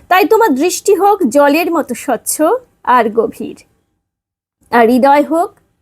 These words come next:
আকাশের মতো। জোর করে কাউকে বেঁধে রাখতে হবে না। তোমার মুক্ত স্বচ্ছ উদারতার বাঁধনে এমনিতেই অনেকে বাধা পড়বে। তোমার কথা হোক সঞ্জীবনী সুধা, সেই কথার প্রলেপ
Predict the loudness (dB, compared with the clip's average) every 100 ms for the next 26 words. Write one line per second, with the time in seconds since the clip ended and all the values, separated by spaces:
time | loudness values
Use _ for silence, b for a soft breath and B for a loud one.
0 | -2 -2 -2 -6 -10 -8 -8 -10 -16 -16
1 | -16 -18 _ _ _ b b b b 0
2 | 2 2 2 0 0 0 2 2 2 2
3 | 0 0 -2 -6 -8 -6 -8 -10 -20 _
4 | _ -2 2 2 2 0 -6 -6 -6 -4
5 | -4 -4 -10 -8 -4 0 0 0 0 2
6 | 0 2 2 0 -4 _ _ _ -4 0
7 | 2 0 0 2 4 2 0 -2 -2 -2
8 | -4 -6 -8 -8 -10 -14 _ _ _ _
9 | _ 0 2 0 0 -2 -2 0 2 0
10 | -4 _ _ _ -10 0 4 6 4 2
11 | 0 -2 -4 -6 -4 -4 -4 -8 -10 _
12 | _ _ _ B B 0 0 2 0 0
13 | 0 0 -2 -4 -2